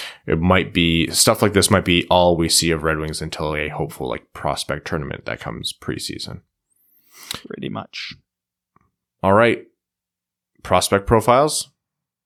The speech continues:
Speaker 2: Sure.
Speaker 1: Pros-, prospect profile. Uh, as we are telling you on every episode recently, we are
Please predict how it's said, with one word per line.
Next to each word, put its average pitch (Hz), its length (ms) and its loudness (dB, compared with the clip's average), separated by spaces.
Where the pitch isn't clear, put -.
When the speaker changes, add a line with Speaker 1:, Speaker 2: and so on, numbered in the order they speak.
Speaker 2:
Sure. - 480 2
Speaker 1:
Pros-, - 280 -10
prospect 87 420 -4
profile. 65 480 -14
Uh, 104 440 4
as 110 260 2
we 110 420 4
are 95 320 4
telling 107 260 0
you 101 180 2
on 90 120 0
every 92 260 2
episode 104 320 0
recently, 95 380 -2
we 101 240 4
are 98 420 6